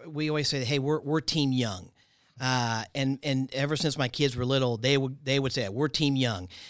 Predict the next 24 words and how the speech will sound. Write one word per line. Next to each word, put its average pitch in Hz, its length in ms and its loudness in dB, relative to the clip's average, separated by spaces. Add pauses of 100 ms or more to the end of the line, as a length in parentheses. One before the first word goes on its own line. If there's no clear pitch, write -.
(180)
And 131 400 0 (100)
what 131 180 0
we 143 220 2
would 131 340 -2
talk 127 220 -2
about 120 260 -4
to 123 80 -10
them 120 200 -2
about 117 300 -6
what 123 120 -2
that 127 160 0
means 135 300 2
is 107 120 -4
this, 120 160 -2
here's 135 200 -4
that 110 200 -4
not 135 140 -2
only 156 180 2
are 123 140 0
they 127 180 2
doing 120 280 -2
stuff 113 300 -4
at 101 80 -6
home, 110 520 0